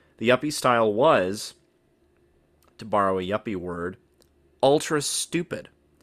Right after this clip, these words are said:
In an article titled, "Confessions of a Reluctant Yuppie," Peter Baida, a young hospital administrator, related the following story. "A couple of years ago, my wife and I gave what might be called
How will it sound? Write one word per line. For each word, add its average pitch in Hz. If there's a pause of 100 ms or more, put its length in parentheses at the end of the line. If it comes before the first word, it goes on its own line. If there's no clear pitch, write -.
(680)
In 131
an 143
article 160
titled, 131 (120)
"Confessions 170
of 165
a 147
Reluctant 127
Yuppie," 98 (880)
Peter 170
Baida, 123 (200)
a 113
young 127 (100)
hospital 131
administrator, 107
related 113
the 127
following 104
story. 127 (1800)
"A -
couple 208
of 196
years 151
ago, 98
my 107
wife 117
and 143
I 135
gave 110
what 104
might 104
be 120
called 101